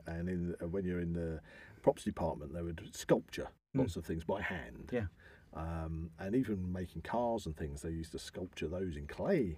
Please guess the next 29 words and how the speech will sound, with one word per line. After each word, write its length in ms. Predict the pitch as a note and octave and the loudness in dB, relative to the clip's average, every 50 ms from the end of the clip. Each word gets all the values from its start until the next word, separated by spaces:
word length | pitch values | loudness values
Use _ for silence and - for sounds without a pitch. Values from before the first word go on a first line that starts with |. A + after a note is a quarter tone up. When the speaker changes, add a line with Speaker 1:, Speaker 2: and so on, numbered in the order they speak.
| - | -4
Speaker 1:
you 120 | - A#2 G#2+ | -2 0 2
know, 120 | - D#3+ D3 | 6 8 10
Speaker 2:
Yeah, 140 | D3 C3 | 10 10
Speaker 1:
which 140 | A2+ - - E3+ | 8 10 12 12
Speaker 2:
well, 100 | D#3+ E3+ | 12 12
you 140 | F3+ E3+ | 12 10
can 120 | - F3+ D#3+ | 10 10 12
do 140 | D3+ G#3 F#3+ | 12 12 12
that 100 | D#3 C3+ | 12 12
on 80 | B2 B2+ | 12 10
the 60 | A#2 | 2
computer. 400 | A#2+ B2 C3 B2 - - F#2+ - - - - | 2 2 2 2 2 0 -2 -2 -4 -4 4
Speaker 1:
So 160 | - B2+ C3 | 8 12 12
Speaker 2:
There's 140 | C#3 E3 F#3 | 12 12 12
Speaker 1:
these 140 | E3 D3+ | 12 12
days, 260 | - C#3+ A2+ A2 G#2+ G#2+ | 12 12 12 12 10 10
are 40 | |
you 120 | A#2 B2 A2+ | 8 8 8
saying 240 | - C3+ A#2+ C3 D#3 | 8 8 10 10 10
Speaker 2:
you 100 | D#3 B2+ | 10 10
Speaker 1:
that 20 | C3 | 10
they, 60 | C3 B2+ B2+ | 10 10 10
you 60 | A#2+ | 10
could 140 | - C3 B2 | 10 10 10
actually 320 | B2 - - - A#2 A#2 | 10 8 4 4 6 6
bypass 640 | A2 - - A#2 A#2+ B2 A#2 - - A#2 G#2+ G#2 - | 6 6 6 6 8 6 6 6 6 6 6 6 4
that 220 | - G#2 G#2+ G#2+ - | 0 0 0 0 -2
hand 560 | - - - G#2 G#2 G#2 G2+ G#2 G#2 - - - - - | -4 -2 0 0 2 2 2 2 2 2 0 -4 -12 -16
sculpture 640 | - - - - A2+ - - - - F2+ D#2+ D2+ | -14 -6 0 2 4 4 2 2 0 2 2 2